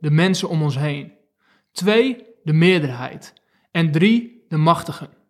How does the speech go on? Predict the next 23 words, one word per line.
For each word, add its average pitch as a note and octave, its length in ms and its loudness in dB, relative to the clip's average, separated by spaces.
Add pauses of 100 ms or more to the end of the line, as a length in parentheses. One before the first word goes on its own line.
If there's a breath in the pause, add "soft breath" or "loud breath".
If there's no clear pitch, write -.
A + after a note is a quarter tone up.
(340)
Een B3+ 240 2
van B3 120 0
de G#3 220 0
effectiefste B3+ 680 -4
dingen G#3 400 0
die E3+ 120 -2
je F3 120 -2
kunt A3 220 4
doen G#3+ 180 2
om E3 200 -2
betere G#3 360 2
gewoontes F#3+ 460 -2
te - 80 -12
ontwikkelen, F3+ 560 -4 (180 loud breath)
is D#3 160 -6
om F#3 160 2
je E3 120 2
aan F#3 220 0
te - 80 -8
sluiten F3 520 -2
bij D#3+ 200 2
een D3 100 -4
cultuur A3 560 0